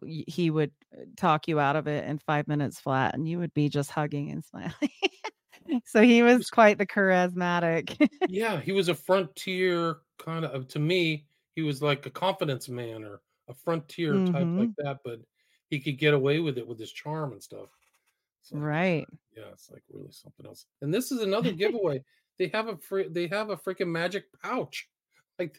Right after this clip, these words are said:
Speaker 2: this isn't Christian.
Speaker 1: Yes.
Speaker 2: So this is another thing. This
Speaker 1: Definitely
Speaker 2: is
Speaker 1: not Christian. <laughs>
Speaker 2: this is all verified. Like,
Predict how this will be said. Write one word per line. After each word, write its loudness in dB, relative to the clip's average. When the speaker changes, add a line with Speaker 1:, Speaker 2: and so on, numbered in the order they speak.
Speaker 2:
this -16
isn't -6
Christian. -4
Speaker 1:
Yes. -20
Speaker 2:
So 0
this -4
is -4
another 0
thing. 4
This 2
Speaker 1:
Definitely 4
Speaker 2:
is 4
Speaker 1:
not 4
Christian. -2
<laughs> 2
Speaker 2:
this 10
is 2
all 2
verified. -4
Like, -12